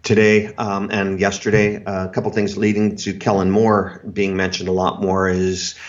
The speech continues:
Jason Garrett did get fired for the Dallas Cowboys. Uh, they hired Mike McCarthy this morning. Mike McCarthy, um,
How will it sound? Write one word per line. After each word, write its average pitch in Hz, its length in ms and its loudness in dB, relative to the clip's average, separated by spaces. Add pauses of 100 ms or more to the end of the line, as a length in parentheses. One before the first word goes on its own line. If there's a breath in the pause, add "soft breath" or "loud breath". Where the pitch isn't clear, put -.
Jason 92 300 2
Garrett 98 460 0
did 107 180 2
get 107 180 0
fired 95 560 0
for 101 360 2
the 90 540 -6
Dallas 95 460 -2
Cowboys. 98 680 0 (340 loud breath)
Uh, 87 120 -2
they 85 80 -2
hired 87 320 2
Mike 95 240 -2
McCarthy 104 540 -2
this - 360 -8
morning. 107 480 0 (340 loud breath)
Mike 107 220 -2
McCarthy, 110 920 0
um, 107 500 -2